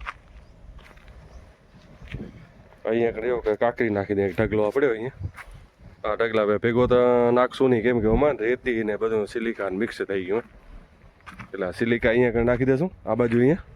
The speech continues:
ને આ કાંકરી ઉપાડી લઈએ, કદાચ અગિયાર વાગે આવે કે બપોર પાછળ આવે. હવે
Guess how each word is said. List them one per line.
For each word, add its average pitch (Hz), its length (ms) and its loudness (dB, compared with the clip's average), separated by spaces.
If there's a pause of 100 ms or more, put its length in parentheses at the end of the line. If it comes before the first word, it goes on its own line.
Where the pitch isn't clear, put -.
(2250)
ને 110 40 0 (120)
આ 147 40 -4 (680)
કાંકરી 120 340 0
ઉપાડી 98 240 -2
લઈએ, 95 180 -2
કદાચ 104 240 0 (540)
અગિયાર 139 380 2
વાગે 113 240 2
આવે 110 160 2
કે 107 80 -4
બપોર 135 280 0
પાછળ 107 300 0
આવે. 104 100 2
હવે 139 140 4